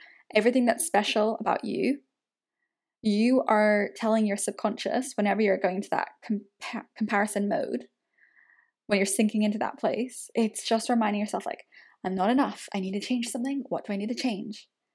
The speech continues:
And, like, that just does not feel good. I know, like, <laughs> even as I just said those, like, three sentences, I felt it in my body of just like, "Ugh, you're not enough."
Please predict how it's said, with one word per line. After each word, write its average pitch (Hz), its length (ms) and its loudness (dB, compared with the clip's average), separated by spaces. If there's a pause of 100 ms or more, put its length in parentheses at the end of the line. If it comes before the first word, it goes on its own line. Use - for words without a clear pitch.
(480)
And, 196 160 2
like, 165 160 0
that - 200 -8
just - 280 -8
does 196 260 0
not 208 340 0
feel - 200 0
good. 170 280 4
I - 120 -4
know, 202 160 4
like, 180 300 2
<laughs> - 60 -20
even 240 220 0 (180)
as 233 120 0
I 185 100 4
just - 300 -2
said 185 260 6
those, - 240 0
like, - 240 -6
three 196 160 2
sentences, 196 880 -4 (960)
I 214 80 2
felt 196 360 6
it - 40 0
in 202 60 0
my 180 100 0
body 196 380 2
of 202 100 -4
just 208 160 -10
like, - 300 -6
"Ugh, 131 220 -2 (420)
you're 214 80 -4
not 208 180 -4
enough." 196 380 -6